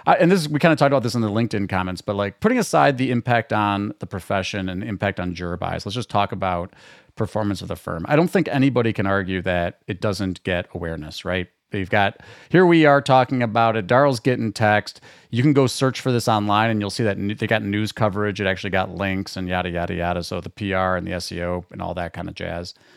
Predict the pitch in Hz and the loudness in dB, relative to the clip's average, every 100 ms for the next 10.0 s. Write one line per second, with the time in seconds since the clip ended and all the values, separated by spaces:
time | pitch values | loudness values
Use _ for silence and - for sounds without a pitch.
0 | _ _ _ - 127 165 165 180 135 120 | _ _ _ -4 0 4 4 4 6 4
1 | 117 - 120 117 113 113 131 147 - 180 | 2 -2 0 0 0 -2 0 0 0 -4
2 | - 135 135 131 101 98 90 101 107 - | 2 2 2 0 0 0 0 -4 -4 -2
3 | 98 - - 95 98 95 92 92 - _ | -2 -2 -6 -6 -6 -6 -6 -10 -14 _
4 | _ _ _ _ - 101 - 127 113 101 | _ _ _ _ -6 -6 -4 -4 -2 -2
5 | 90 85 98 92 87 85 - _ - 101 | -4 -6 -6 -4 -4 -4 -8 _ -8 -8
6 | - 95 87 85 82 87 - 196 104 107 | -6 -6 -6 -6 -8 -10 -4 -2 -2 -6
7 | - 160 139 123 139 202 123 - _ - | -2 0 2 0 0 0 0 -2 _ -20
8 | _ _ - 139 - 180 156 127 160 170 | _ _ 2 2 6 4 4 2 2 0
9 | 135 135 123 127 131 135 156 151 185 - | 2 2 2 0 2 2 4 4 4 2